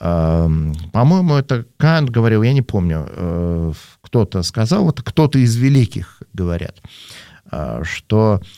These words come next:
э, человек, э, плохой человек, когда он остаётся наедине с собой, он остаётся наедине со злодеем. И, э, грешник является источником муки и страдания для себя самого.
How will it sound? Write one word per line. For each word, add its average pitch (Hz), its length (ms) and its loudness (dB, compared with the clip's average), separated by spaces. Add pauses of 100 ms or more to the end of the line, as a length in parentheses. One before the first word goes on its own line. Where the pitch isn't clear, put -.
(240)
э, 98 320 -2
человек, 127 640 0
э, 76 960 -6
плохой 147 320 2
человек, 214 240 -2
когда 127 240 0
он 123 100 2
остаётся 120 840 0 (260)
наедине 123 480 2
с 110 60 0
собой, 156 480 0
он 131 80 0
остаётся 127 480 0
наедине 117 440 2
со 113 120 -4
злодеем. 107 600 -2 (1300)
И, 107 360 2
э, 107 280 0
грешник 156 520 0
является 123 520 0
источником 104 880 0
муки 135 460 2
и 113 80 2
страдания 120 600 0
для 107 120 0
себя 107 380 -2
самого. 120 640 -2